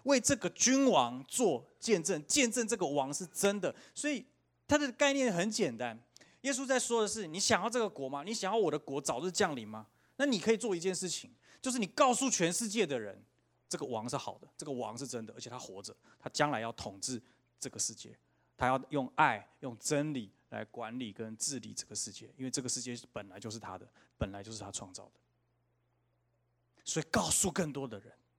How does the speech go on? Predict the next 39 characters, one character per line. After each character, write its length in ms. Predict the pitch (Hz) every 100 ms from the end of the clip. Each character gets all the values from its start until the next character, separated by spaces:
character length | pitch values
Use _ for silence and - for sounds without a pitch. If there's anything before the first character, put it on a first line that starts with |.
| -
这 80 | -
个 60 | -
王 260 | 123 107
要 140 | 120 113
来 140 | 95 104
了， 120 | - -
这 80 | 170
个 40 |
王 380 | 131 135 120 147
何 140 | 139
等 120 | 139 110
的 80 |
美 160 | 104 98
好， 160 | 101 - - -
这 100 | 165
个 80 |
王 260 | 131 120 120
是 160 | 120 135
美 300 | 113 110 98
善 220 | - 107
的。 140 | _ _ _ _ _ _ _ _ _ _ _ _ _ _ _ _ _ _ _ _ _ _ -
而 60 |
现 220 | 151 226 196
在 120 | 208
我 100 | 135
们 100 | 127
把 140 | 127
这 120 | 170
件 140 | 165 156
事 60 |
情 100 | 147
称 160 | 127 151
呼 160 | 147 160
为 300 | 120 139 143 _ -
传 260 | - 101 104
福 220 | 101 101
音， 80 | 113
对 120 | 123
吧？ 140 | 117